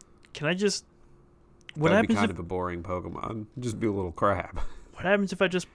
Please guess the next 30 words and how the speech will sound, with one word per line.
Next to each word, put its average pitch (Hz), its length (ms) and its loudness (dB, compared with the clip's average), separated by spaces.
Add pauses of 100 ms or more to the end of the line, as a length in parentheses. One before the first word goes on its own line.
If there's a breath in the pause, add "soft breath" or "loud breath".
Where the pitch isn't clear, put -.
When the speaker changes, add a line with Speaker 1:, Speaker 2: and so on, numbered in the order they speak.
(140)
Speaker 1:
you 160 100 -2
know, 147 140 4
pull - 180 2
that 156 160 6
mushroom 160 340 -2
off? - 300 -8
Speaker 2:
Just - 220 -6
pop - 260 2
those 196 260 4
right 160 220 6
off. 156 580 4 (120)
Speaker 1:
Yeah. 175 400 -2 (420)
Speaker 2:
They 156 100 6
look 190 220 6
like 226 220 4
they're 139 100 6
just 127 240 -2
kinda 135 320 2
sitting 117 480 0
there 104 400 0
on 104 300 2
the 95 300 -2 (1200 soft breath)
Speaker 1:
Are 151 100 4
they, 160 120 4
like, 170 220 4
ingrained? 143 920 0 (520)
Speaker 2:
Yeah, 113 840 4
I 123 160 0
don't 104 160 2
know. 98 500 2